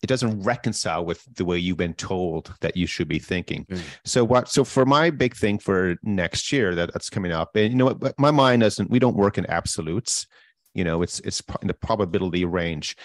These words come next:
Speaker 1: And in, in our view, our base case scenario is that we are going in, into a recession. And so whereas a lot of other places are, s-, that's not their base, base case. The base case is maybe a slowdown, low probability of recession.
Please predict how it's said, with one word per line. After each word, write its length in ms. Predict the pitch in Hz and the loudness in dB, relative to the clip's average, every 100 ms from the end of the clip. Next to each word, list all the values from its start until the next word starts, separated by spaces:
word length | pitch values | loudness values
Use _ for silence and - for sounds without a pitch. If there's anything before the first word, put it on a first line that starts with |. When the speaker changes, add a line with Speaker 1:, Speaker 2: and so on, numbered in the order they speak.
| - - _ _ | -20 -20 _ _
Speaker 1:
And 460 | 120 113 107 110 110 | 0 2 2 2 0
in, 160 | - 113 | 0 -2
in 220 | 110 117 | 0 2
our 300 | 117 127 110 | 4 4 4
view, 340 | 101 117 135 104 | 4 4 4 4
our 380 | 110 147 160 107 - | 4 6 4 2 2
base 280 | 147 208 | 4 4
case 280 | - 101 92 | 2 0 0
scenario 500 | - 85 76 80 90 - - | -2 -2 -2 -2 -2 -6 -6
is 140 | 104 | 0
that 200 | 101 95 | 0 2
we 120 | 104 | 2
are 260 | 104 104 104 | 6 6 6
going 340 | - 98 92 | 6 4 6
in, 200 | 92 90 - | 4 2 0
into 280 | 90 - | -2 0
a 40 | 92 | 0
recession. 580 | 82 - 78 76 143 170 _ _ _ _ _ _ _ _ | 0 0 -2 -2 -4 -4 _ _ _ _ _ _ _ _
And 600 | 95 90 90 90 92 87 | 0 2 2 0 -2 -4
so 160 | - - | -4 2
whereas 320 | 104 104 101 | 4 4 2
a 140 | 104 104 | 2 4
lot 180 | 110 | 4
of 120 | 107 98 | 6 4
other 200 | 98 110 | 4 2
places 480 | - 92 - 95 | 2 0 0 -4
are, 40 | 92 | -4
s-, 200 | - - | -4 -2
that's 220 | - 101 | 0 0
not 180 | - 92 | 0 -2
their 120 | - | -2
base, 320 | 85 82 85 - _ | -2 -2 -4 -8 _
base 260 | 92 87 - | -2 -2 -6
case. 340 | - 95 76 | -4 -4 -4
The 100 | 90 | -6
base 260 | 82 90 - | -2 -2 -2
case 320 | 90 82 - | -2 -2 0
is 260 | 80 80 - | 0 0 -4
maybe 560 | 110 110 110 110 104 | -2 2 2 2 2
a 40 | 98 | 2
slowdown, 800 | - 95 87 90 85 85 87 80 _ | 0 0 2 2 0 0 -2 -6 _
low 220 | - 90 90 | -2 -2 -2
probability 480 | - 90 87 87 | -4 -4 -2 -2
of 100 | 85 | -2
recession. 520 | 80 - 78 80 87 | -4 -4 -4 -4 -6